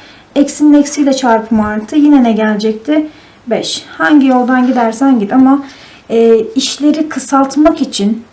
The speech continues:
zaman tasarrufu sağlamak için yapman gereken yöntem ikinci yöntem.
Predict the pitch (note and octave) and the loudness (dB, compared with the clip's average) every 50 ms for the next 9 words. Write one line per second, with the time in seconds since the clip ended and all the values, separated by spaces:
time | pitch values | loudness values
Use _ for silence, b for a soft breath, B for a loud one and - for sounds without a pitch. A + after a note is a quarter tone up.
0 | _ - A3 A3+ B3 B3+ C#4 C#4+ C#4+ C#4 C#4 B3+ B3+ - A#3 A3 G#3+ G#3+ - - | _ -6 -2 2 4 4 6 4 4 2 0 -2 -2 0 -2 -2 -2 -4 -8 -6
1 | - A3 G#3+ G#3+ A3 C4 C#4+ C#4+ - - D#4 D4 C#4 C4 C4 C4+ C4+ C4 A#3+ A3+ | -4 -2 -2 0 0 0 0 0 -2 0 2 2 2 2 2 2 2 2 2 0
2 | G#3+ G#3 G#3+ A#3 A#3 B3 C4 C4 A#3 A3+ A#3 C#4+ C4+ B3 B3 - A#3 A3 G#3+ G#3 | -2 -2 -2 -2 0 2 4 4 2 2 2 2 2 2 2 0 0 0 0 -2
3 | G3+ F#3 E3+ - - - | -4 -6 -6 -10 -12 -14